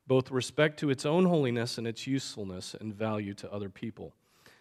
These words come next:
Now, that is the description which the apostle gives of these people, and of course, we are all, alas, quite familiar with the type. It is the kind of man that you cannot deny as a Christian, though there is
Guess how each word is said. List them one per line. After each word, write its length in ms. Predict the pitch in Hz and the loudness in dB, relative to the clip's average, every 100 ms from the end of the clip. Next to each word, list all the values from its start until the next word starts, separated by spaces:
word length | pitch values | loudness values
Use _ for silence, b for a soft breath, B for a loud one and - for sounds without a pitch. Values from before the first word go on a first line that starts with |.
| b | b
Now, 140 | - 117 | -2 6
that 240 | 151 214 | 10 12
is 180 | 220 170 | 10 8
the 100 | 170 | -2
description 760 | 156 147 - 190 185 - 120 | -2 -4 0 0 0 -4 -2
which 200 | 123 - | -2 -4
the 100 | 131 | -2
apostle 460 | 123 139 156 165 165 | 0 4 4 2 -2
gives 280 | 151 139 123 | 2 2 0
of 80 | |
these 240 | 123 127 127 | -2 -2 -2
people, 420 | - 123 123 107 | -2 -2 -2 -2
and 80 | 110 | -4
of 140 | 110 | -6
course, 420 | - 127 123 - - _ _ _ _ _ _ - | 0 0 0 -4 -14 _ _ _ _ _ _ 0
we 220 | 139 165 | 6 8
are 200 | 156 147 | 10 8
all, 560 | - 151 117 113 131 120 | 8 6 8 4 0 0
alas, 640 | 120 117 95 107 - - _ _ _ _ _ _ _ _ | 2 2 2 -2 -4 -12 _ _ _ _ _ _ _ _
quite 340 | - 190 202 | 0 0 0
familiar 540 | - 196 208 202 131 | -2 4 8 8 8
with 260 | 117 123 - | 2 -2 -4
the 80 | 131 | -2
type. 360 | 175 143 - - _ _ _ _ _ _ _ _ _ _ _ _ | 2 2 0 -18 _ _ _ _ _ _ _ _ _ _ _ _
It 120 | 147 | 2
is 120 | 170 | 4
the 80 | 170 | 4
kind 260 | - 214 | 6 8
of 60 | 226 | 8
man 260 | 208 180 175 | 10 10 10
that 160 | 151 | 6
you 100 | 160 | 2
cannot 380 | - 170 180 190 | 2 6 6 6
deny 320 | 196 175 180 | 6 8 8
as 120 | 175 | 6
a 60 | 135 | 2
Christian, 720 | - - 320 - - 143 131 | -2 2 2 2 2 4 6
though 160 | 139 147 | 8 8
there 220 | 160 170 | 8 8
is 400 | 185 180 - - | 6 4 -4 -10